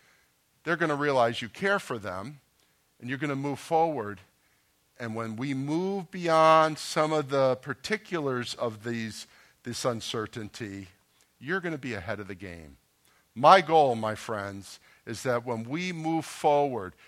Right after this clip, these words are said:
is that three months from now, six months from now, a year from now? Depending on your industry will depend when that is, but that you will be leading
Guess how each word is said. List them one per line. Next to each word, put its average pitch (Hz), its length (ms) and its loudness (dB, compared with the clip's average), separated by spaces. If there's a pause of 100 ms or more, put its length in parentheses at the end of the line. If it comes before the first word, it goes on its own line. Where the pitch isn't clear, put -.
(120)
is 131 120 -8
that 190 160 2
three 190 180 0
months 160 260 0
from 170 160 -8
now, 151 400 0
six - 360 -8
months 151 200 -2
from 147 200 -6
now, 143 320 0 (240)
a 127 80 -8
year 131 240 0
from 131 240 -6
now? 123 280 -2 (300)
Depending 196 500 2
on 180 220 4
your 175 220 0
industry 139 580 -2
will 135 160 -2
depend 139 580 -2
when 143 260 0
that 139 280 6
is, 104 480 -4 (380)
but 135 180 -2
that 123 220 0
you 170 400 2
will 135 240 -4
be 117 180 -6
leading 120 680 -6